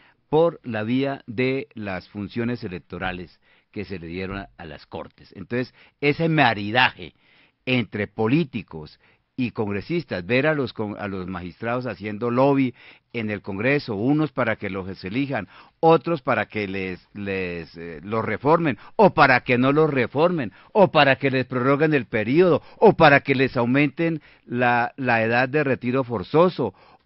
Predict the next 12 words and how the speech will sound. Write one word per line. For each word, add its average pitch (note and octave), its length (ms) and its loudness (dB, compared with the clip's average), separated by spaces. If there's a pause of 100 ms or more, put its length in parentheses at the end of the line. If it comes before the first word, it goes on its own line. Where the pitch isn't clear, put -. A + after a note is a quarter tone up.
o E3+ 140 8
incidiendo D3+ 1080 2
en A#2 440 -2
toda D3 220 4
clase D3+ 420 0
de C#3+ 80 2
nombramientos. A#2 880 0 (320)
Yo A#2 220 -4
decía C#3 360 0
recientemente B2+ 1000 -4
en G2+ 100 -6
una A#2 280 -6